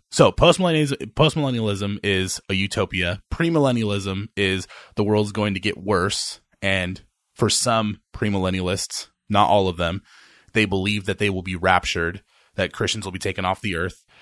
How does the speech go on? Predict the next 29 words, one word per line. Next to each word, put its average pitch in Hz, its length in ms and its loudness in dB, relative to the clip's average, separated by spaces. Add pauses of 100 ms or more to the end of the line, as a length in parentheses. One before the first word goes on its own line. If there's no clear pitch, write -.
(180)
and 113 140 2
that 104 80 4
the 117 80 0
world's 117 260 2
gonna 110 160 2
get 104 220 0
really, 117 720 0
really 98 380 -4
bad 82 420 0 (140)
before 95 320 -2
Jesus 87 340 -6
comes 90 300 -6
back. 82 400 0 (300)
And 107 120 2
then 98 140 2
once 101 200 -2
Jesus 117 420 0
comes 101 260 -4
back, 104 380 2 (320)
that's 101 280 2
when 95 160 -4
the 87 120 -2
thousand 95 640 0
years 90 440 -4
that's 87 200 -4
mentioned 90 300 -6
in 87 80 -6
Revelation 85 580 -4
begins. 87 540 -6